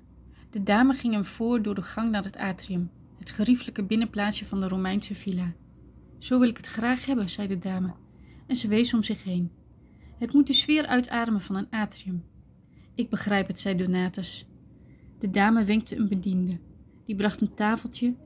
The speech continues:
en zette er een schaal met een uitgebreid assortiment noten en gedroogde vruchten op. Donatus keek naar de poten van het tafeltje. Het waren drie kunstig uitgesneden leeuwen. "Tas toe," zei de dame, "dan zal ik uitleggen wat de bedoeling is."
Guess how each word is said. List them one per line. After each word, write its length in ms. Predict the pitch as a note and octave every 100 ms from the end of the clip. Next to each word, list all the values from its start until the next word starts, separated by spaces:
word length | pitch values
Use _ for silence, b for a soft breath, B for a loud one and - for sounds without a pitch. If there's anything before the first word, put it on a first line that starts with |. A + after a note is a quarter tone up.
| -
en 80 |
zette 260 | G3+ A#3+ A#3+
er 60 | A3+
een 80 |
schaal 340 | A3 - A#3+ C4
met 160 | A#3+
een 160 | G#3+ -
uitgebreid 600 | A#3+ C4+ - A3 A3 A3+
assortiment 580 | A#3+ - A3 G#3+ A3 -
noten 420 | G3 G#3 A#3+ -
en 80 | G#3
gedroogde 440 | - G#3 G#3 -
vruchten 420 | G3+ - F#3 -
op. 240 | G3+ F3+ - - - - - - B B B
Donatus 520 | - A3 A3 C4+ C#4 -
keek 220 | B3 A#3+
naar 100 | A3+
de 80 | G#3
poten 360 | - B3+ B3+
van 120 | A#3+
het 140 | G#3 -
tafeltje. 540 | F#3+ F#3 - - F3+ - - - - -
Het 120 | -
waren 260 | G#3+ G#3+ G3+
drie 200 | A3+ -
kunstig 400 | - E4 - -
uitgesneden 720 | - A#3+ - - G#3+ G#3 G3+
leeuwen. 380 | F#3 F#3 F#3 F3 - - - b b b -
"Tas 220 | D4+ -
toe," 180 | A#3 F#3
zei 180 | G3
de 120 | F#3 F3+
dame, 400 | F#3+ F3+ F3 E3+ -
"dan 120 | G#3
zal 160 | F3 A#3+
ik 100 | B3
uitleggen 420 | C4+ C#4 C#4 B3+
wat 140 | A#3
de 120 | A#3 G#3+
bedoeling 440 | - G3+ F#3 F3+
is." 320 | E3+ - -